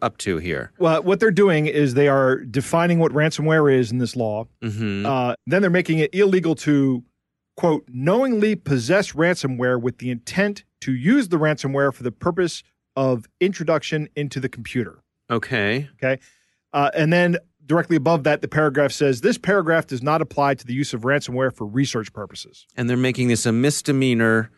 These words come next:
Speaker 1: with up to ten years of imprisonment and a fine of up to ten thousand dollars.
Speaker 2: That's correct. That's the third change that they've made. They've made three changes to this law. One is
Speaker 1: Mm-hmm.
Speaker 2: they define what ransomware is. Two, they make possession of it with the intent to use it a crime.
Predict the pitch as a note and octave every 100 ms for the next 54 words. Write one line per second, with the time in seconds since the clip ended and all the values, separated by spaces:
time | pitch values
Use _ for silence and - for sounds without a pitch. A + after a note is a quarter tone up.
0 | _ _ _ A2 A2 G#2+ G#2+ - C3+ C3
1 | A#2 A2+ A2 G#2+ G2+ A#2 G2+ G2+ G2 F#2
2 | F#2+ F#2 - G#2 G2+ F#2+ F2+ F2+ F#2 -
3 | F#2+ F2+ F2 D#2+ E2+ D#2+ A#1 A2+ B2 -
4 | C#3 A2 _ _ _ - F3 - C#3+ -
5 | E3+ D3 - B2+ A#2 A#2+ A#2 A2 A2 G#2
6 | D3 D3 D3+ E3 - G#3 A3 F#3 F3 D3+
7 | - C#3 B2 C3 B2+ G2+ G#2+ C#3+ D3+ C#3+
8 | B2+ B2 - D3 D#3+ C#3+ D3 D3+ D#3 E3
9 | D#3 A2 G#2+ - _ _ _ _ - -
10 | F#3+ F3+ D3+ D3 C#3 - C3+ A#2+ D#3+ E3
11 | E3 E3 D3 C#3 - C3 - E3 E3 -
12 | B2+ F#3+ D#3 C3 A#2+ B2 - F#3 D3 A#2+
13 | A#2+